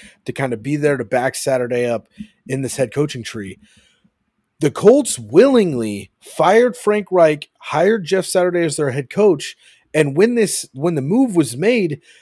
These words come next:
they had five days before they played the Las Vegas Raiders on Sunday, and they had zero guys on their coaching staff as a whole,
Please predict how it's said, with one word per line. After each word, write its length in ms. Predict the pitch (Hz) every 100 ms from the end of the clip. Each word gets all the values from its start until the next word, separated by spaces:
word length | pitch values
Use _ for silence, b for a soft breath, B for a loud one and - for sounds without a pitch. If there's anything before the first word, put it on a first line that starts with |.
| b
they 140 | - 226
had 240 | 226 156
five 380 | - 175 233 202
days 600 | 190 214 156 104 - - _ _ _ _ _ _
before 260 | 156 143 185
they 120 | 180
played 280 | 170 190 180
the 80 | 156
Las 240 | 147 147
Vegas 340 | 156 185 180 180
Raiders 600 | 170 143 107 - - - _ -
on 140 | 139
Sunday, 520 | 123 - 156 120 90 - _ _ _ _ _
and 160 | 143 165
they 100 | 175
had 320 | 175 143 117 101
zero 880 | 95 117 226 285 214 151 104 90 - _ _
guys 540 | 160 160 120 98 - -
on 160 | 151 180
their 140 | 196
coaching 420 | - 196 196 175
staff 320 | 143 - 131 -
as 200 | 190 214
a 80 | 165
whole, 380 | 202 190 92